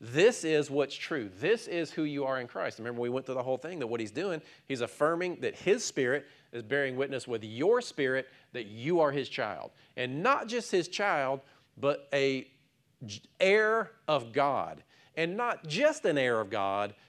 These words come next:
but a joint heir with Jesus. That's what we're doing, is we are endeavoring to fully believe and own and embrace and live within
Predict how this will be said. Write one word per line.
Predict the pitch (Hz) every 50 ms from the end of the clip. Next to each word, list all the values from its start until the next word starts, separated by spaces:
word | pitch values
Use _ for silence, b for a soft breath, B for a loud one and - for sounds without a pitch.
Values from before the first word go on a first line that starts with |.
| b b
but | b 139 135
a | 135 131
joint | 120 117 120 117 113 202 240 269 285 269 - -
heir | 139 123 113 110 107 110 113 110 - b b b b
with | 117 139 139 127
Jesus. | 117 120 143 135 104 - - - - - - - - - - _ _ _ _ _ _ _ _ _ _ _ _ _ _ _ _ -
That's | 147 185 240 - -
what | 277 277 240 208
we're | 208 185 160
doing, | 139 123 147 214 269 294 254 160 127 123 131
is | - - 143 131
we | 131 160 170 165
are | 151 151
endeavoring | 147 160 143 131 123 113 160 202 247 254 262 247 254 254 254 247 B B B B B B
to | - 147 139 123 110 -
fully | - - - - - - 220 285 311 339 330
believe | 302 320 320 330 330 320 302 254 190 123 101 - - - - _ _ _ _ _ _ _ _ _ _ _ _ _ _ _ _ _ _ _ _ _ _ _ _ _ _ _ _ _ -
and | 165 156 147 - - 180
own | 214 240 254 262 269 277 285 226
and | - 190 175 160
embrace | 151 147 143 175 214 240 254 254 - -
and | - 165 151 139
live | 135 139 147 175 208 240 202
within | 208 226 233 214 240 226 160 127 120 127 135